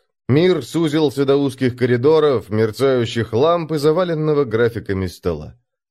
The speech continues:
Дни стали ритуалом. Разобрать отчеты, найти суть, отбросить лишнее. Бумага шуршала, грифель царапал доску, на пленках звучали замершие во времени голоса.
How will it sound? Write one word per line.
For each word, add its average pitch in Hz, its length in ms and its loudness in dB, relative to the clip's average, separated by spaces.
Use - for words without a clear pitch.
Дни 170 380 0
стали 190 440 0
ритуалом. 135 600 -4
Разобрать 127 520 2
отчеты, 170 640 -2
найти 92 400 -4
суть, 170 480 -8
отбросить 95 680 -2
лишнее. 127 720 -4
Бумага 208 540 2
шуршала, 123 880 0
грифель 151 520 -4
царапал 143 480 2
доску, 131 540 -4
на 107 160 2
пленках 196 580 0
звучали 139 520 -2
замершие 127 600 -2
во 110 120 2
времени 98 380 -2
голоса. 87 640 -6